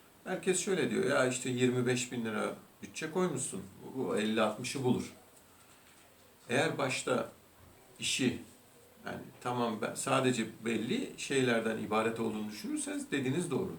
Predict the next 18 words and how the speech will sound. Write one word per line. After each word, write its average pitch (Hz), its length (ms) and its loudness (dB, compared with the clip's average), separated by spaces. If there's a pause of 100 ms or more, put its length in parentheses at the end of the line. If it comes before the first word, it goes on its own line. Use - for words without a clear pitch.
"Yirmi 117 400 0
beşe 113 280 -2
mal 107 320 0
edeceğim." 101 380 -4
diye 98 180 -4
düşünüp 170 340 -2 (160)
ellilere 123 460 0
çıkabilirsiniz. - 680 -4 (720)
Ama 147 300 0
en 147 180 -2
ufak - 280 -2
kullanacağınız 107 520 -6 (120)
vidaya 113 360 2
kadar, - 380 -8 (540)
harcayacağınız 104 560 -4
elektriğe, 98 640 -4 (760)
kullanacağınız 120 640 2
makinelerin 110 640 2